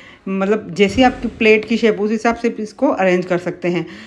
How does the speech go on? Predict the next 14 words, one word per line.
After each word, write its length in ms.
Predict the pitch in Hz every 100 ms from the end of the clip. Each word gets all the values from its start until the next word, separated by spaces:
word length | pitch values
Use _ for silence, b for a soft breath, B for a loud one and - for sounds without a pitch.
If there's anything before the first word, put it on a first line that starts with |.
| B - 160
थोड़ा 160 | 202 226
थोड़ा 200 | 240 247
करके 300 | 240 233 240
सबके 340 | 233 226 - 247
ऊपर 180 | 233
डालेंगे 320 | 233 220 226 226
ताकि 260 | 220 220
वो 80 | 226
अंदर 340 | 196 202 226
तक 260 | 226 240 214
इसमें 380 | 196 - 240 285 -
जाए। 360 | 170 170 156 151 B B B
और 140 | 196 214
इसको 480 | 220 - 240 247